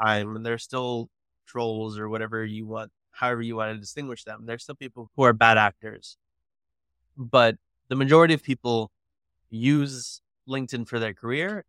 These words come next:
and are not going to do things that would speak poorly of themselves. And it's a, it's a built-in filter that will benefit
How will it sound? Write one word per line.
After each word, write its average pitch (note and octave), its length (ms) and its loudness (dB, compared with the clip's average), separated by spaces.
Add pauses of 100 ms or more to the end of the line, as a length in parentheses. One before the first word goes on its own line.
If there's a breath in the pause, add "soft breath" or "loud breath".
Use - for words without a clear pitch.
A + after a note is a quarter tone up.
and A#2+ 160 -2
are A#2+ 80 4
not B2 340 4
going B2 300 -6
to - 120 -20
do A#2 220 -14
things G#2+ 440 -8
that G2+ 200 -10
would G#2+ 160 -14 (400)
speak - 320 -18
poorly B2+ 320 2
of C3 120 -6
themselves. C#3 640 -6 (600)
And C#3 140 4
it's D3+ 160 -2
a, E3 160 0
it's C3 160 -14
a C#3 40 -14
built-in C#3 360 -4
filter A#2+ 360 -6
that G#2 240 -8 (960)
will C3 560 2
benefit A#2+ 600 0